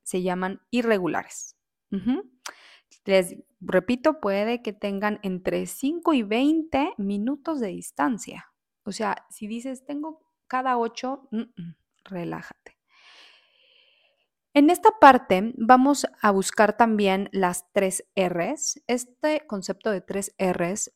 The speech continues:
lo trae primero Michel Audin, que es un doctor que reparteriza la práctica gineco-obstetriza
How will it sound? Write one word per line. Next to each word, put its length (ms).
lo 760
trae 300
primero 540
Michel 340
Audin, 460
que 140
es 240
un 220
doctor 640
que 300
reparteriza 1300
la 240
práctica 600
gineco-obstetriza 1600